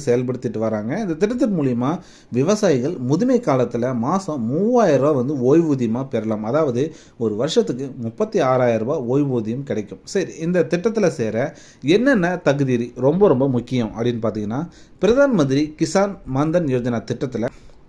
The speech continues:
சில தகுதிகள் வந்து ரொம்ப முக்கியமானதா சொல்லியிருக்கிறாங்க. அதாவது, ரெண்டு ஹெக்டேர், அதாவது அஞ்சு ஏக்கருக்கு குறைவா நிலம் உங்ககிட்ட இருந்துச்சு அப்படின்னா, அதுல நீங்க விவசாயம் செய்யக்கூடிய ஒரு விவசாயியா இருந்தீங்க அப்படின்னா மட்டும்தான் இந்த திட்டத்துல சேர முடியும்.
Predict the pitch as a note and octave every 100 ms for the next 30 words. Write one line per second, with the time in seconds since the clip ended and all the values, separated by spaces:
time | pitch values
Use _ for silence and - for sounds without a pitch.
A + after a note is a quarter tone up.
0 | - - - A#3 B3 F#3 F3+ D#3 C3+ C#3+
1 | C3+ B2+ A#2+ F3+ E3 C#3+ C3+ B2+ A#2 A#2
2 | A2 G#2+ G#2+ C#3+ A3 - - - B2 E3+
3 | A#2+ C3+ F3+ - - A#2+ D#3 B3 C#4 A#3
4 | D#3+ D3 F#3+ D#3+ - - B2+ C#3 D#3+ B2+
5 | - C3+ G3+ A#3+ A#3 E3+ E3 E3 F3 D3
6 | F3+ F3+ - - E3 G3+ G#3 G3+ - -
7 | C3+ C3 E3 D3 C3 A#2+ C3 D3 A#2 C3+
8 | D3 C#3+ B2 A2 G2+ A2+ D3+ - - -
9 | - _ - _ _ - - - - -
10 | C#3 E3+ A#3+ A3+ E3+ D3 D#3 C#3 D#3+ F3+
11 | F3 C#3+ C3 B2 B2 D3 C#3 A#2 A#2 C3+
12 | D#3+ D3+ D3+ B2 B2+ C3+ C#3 B2 A2+ A#2
13 | A2 A2+ G3+ F#3+ A3+ D3 B2+ C3 A#2+ C#3+
14 | D#3 B2+ A#2+ B2 A2+ A2 B2+ B2